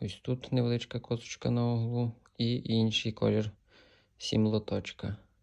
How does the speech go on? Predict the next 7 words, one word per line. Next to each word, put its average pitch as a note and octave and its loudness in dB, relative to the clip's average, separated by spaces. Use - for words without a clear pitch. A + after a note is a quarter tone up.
Є G#2+ 0
роз'єм G#2+ 2
на G#2 4
наушники C3+ 0
три C3+ -2
і C3 -2
п'ять. C3 0